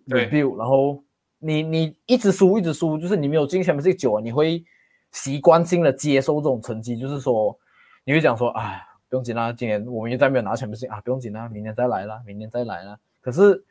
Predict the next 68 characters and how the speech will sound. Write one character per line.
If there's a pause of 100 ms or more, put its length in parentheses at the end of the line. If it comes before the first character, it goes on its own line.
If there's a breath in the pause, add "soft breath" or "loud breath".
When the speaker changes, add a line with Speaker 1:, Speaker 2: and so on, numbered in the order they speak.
(220 soft breath)
Speaker 2:
你
久
了
过
后，
你
就
会
发
现
你
开
始
失
去
那
种 (800)
hunger
啊，
你
想
要
Speaker 1:
对
啊，
所
以
Speaker 2:
每
一
年
都
进
Champions
League。
以
前
的
时
候， (220)
我
们
阿
森
纳
fan
一
直
complain
啊，
每
年
年
第
四，
年
年
第
四。
你
看
现
在
阿
森
纳
fan
会
complain
咩？